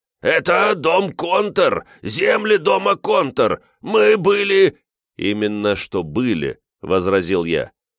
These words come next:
«Дом Контор был разрушен в тот день,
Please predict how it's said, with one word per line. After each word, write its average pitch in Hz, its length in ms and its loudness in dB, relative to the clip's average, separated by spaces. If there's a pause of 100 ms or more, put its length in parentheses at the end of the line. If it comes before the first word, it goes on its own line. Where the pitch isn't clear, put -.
(320)
«Дом 139 360 0
Контор 143 480 0
был 110 240 0
разрушен 110 540 -2
в - 80 -18
тот 82 240 -2
день, 107 380 -4